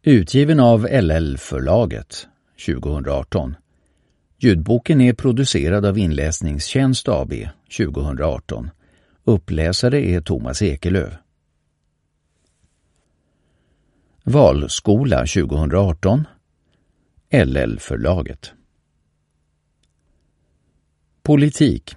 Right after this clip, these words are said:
handlar om saker vi gör varje dag. Många tycker att politik är tråkigt och svårt. De har säkert sett politiker som pratar och pratar.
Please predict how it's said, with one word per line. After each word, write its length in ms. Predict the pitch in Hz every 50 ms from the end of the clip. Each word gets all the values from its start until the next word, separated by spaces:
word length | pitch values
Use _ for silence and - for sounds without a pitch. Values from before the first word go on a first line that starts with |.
| _ _
handlar 500 | - - 143 139 90 76 76 78 107 110
om 280 | 98 82 78 80 64 60
saker 480 | - - - 98 71 67 - - 90 87
vi 140 | 78 82
gör 360 | 92 95 95 82 69 67 67 60
varje 540 | 53 62 82 98 73 60 62 62 69 78
dag. 420 | - 131 127 - - - - - - _ _ _ _ _ _ _ _ _ _ _ _ _ _ _ _ _ _ _ _ _ _ _ _ _ _ _ _ _ _ _ _ _ _ _ _ _
Många 380 | - 139 139 139 131 139 147 -
tycker 460 | - 117 85 71 - - 90 85 80
att 320 | 64 62 87 90 - -
politik 640 | - - 123 143 143 139 - 82 67 67 78 - -
är 80 | 78 73
tråkigt 680 | - - 135 131 95 - 69 - - - 107 - -
och 120 | 76 69 -
svårt. 580 | - - 131 107 87 - - _ - - - _ _ _ _ _ _ _ _ _ _ _ _ _ _ _ _ _ _ _ _ _ _ _ _ _
De 140 | - - 78
har 80 | 82 85
säkert 360 | - - 87 73 - - -
sett 400 | - - 82 71 76 - - -
politiker 720 | - 120 104 82 85 92 104 - - 101 - - 73 73
som 380 | 78 - 92 82 80 73 73 73
pratar 600 | - - 117 120 85 58 55 - _ - 82 76
och 160 | 71 71 67 -
pratar. 680 | - 117 104 71 - - _ - - - - - -